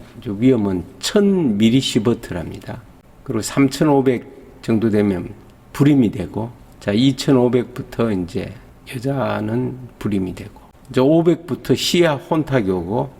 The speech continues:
오천이면 이제 백내장이 오고, 피부 같은 경우는 이천이면 홍반, 그 다음에 이만 오천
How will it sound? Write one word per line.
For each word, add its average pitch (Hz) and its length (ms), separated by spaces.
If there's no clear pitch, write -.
오천이면 120 800
이제 87 240
백내장이 107 640
오고, - 300
피부 185 320
같은 123 320
경우는 98 460
이천이면 113 720
홍반, 117 600
그 - 120
다음에 98 460
이만 135 340
오천 127 680